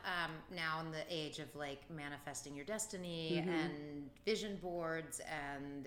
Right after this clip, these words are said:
Speaker 1: you know,
Speaker 2: <laughs>
Speaker 1: meditatively seeing your future, d-,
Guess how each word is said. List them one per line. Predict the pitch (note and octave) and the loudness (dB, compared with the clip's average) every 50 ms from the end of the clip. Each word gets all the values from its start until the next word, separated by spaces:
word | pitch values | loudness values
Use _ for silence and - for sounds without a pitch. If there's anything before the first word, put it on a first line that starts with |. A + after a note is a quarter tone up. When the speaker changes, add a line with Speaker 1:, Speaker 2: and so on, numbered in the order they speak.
| - - - E3 | 6 6 6 4
Speaker 1:
you | D#3 D3 | 0 0
know, | D3 D3 D3 | 0 0 0
Speaker 2:
<laughs> | D3+ D#3 | 0 0
Speaker 1:
meditatively | E3 E3+ E3 E3+ E3+ E3+ - - E3 D#3+ D#3 D#3+ D#3 D#3+ D#3+ D#3 D3+ D3+ | 2 2 4 2 2 0 0 -2 0 0 0 -2 -2 -4 -4 -2 -2 0
seeing | D3+ - - - - - F#3 E3+ E3 E3 D#3+ D3+ | 2 2 2 2 2 0 0 0 0 0 0 -2
your | D3+ D3 | -2 -4
future, | - - F3 D#3+ - - D3+ C3 B2+ B2+ B2+ - - - - - - - - - - - - - | -4 -4 -4 -4 -4 -4 -4 -4 -4 -6 -8 -10 -14 -16 -18 -18 -20 -20 -20 -18 -18 -14 -10 -10
d-, | A#3 | -10